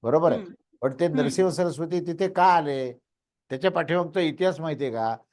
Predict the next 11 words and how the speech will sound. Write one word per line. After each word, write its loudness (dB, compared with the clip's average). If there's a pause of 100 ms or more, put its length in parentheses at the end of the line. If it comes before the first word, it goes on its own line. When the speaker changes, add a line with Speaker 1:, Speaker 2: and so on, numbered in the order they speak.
(180)
Speaker 1:
त्याच्या -4
पाठीमागचा -2
इतिहास -2
असा -4
आहे -2
की -12
त्याच्या -2
आधी 0 (320)
आधीच्या -6 (220)
अवतारामध्ये 0 (220)
श्री, -10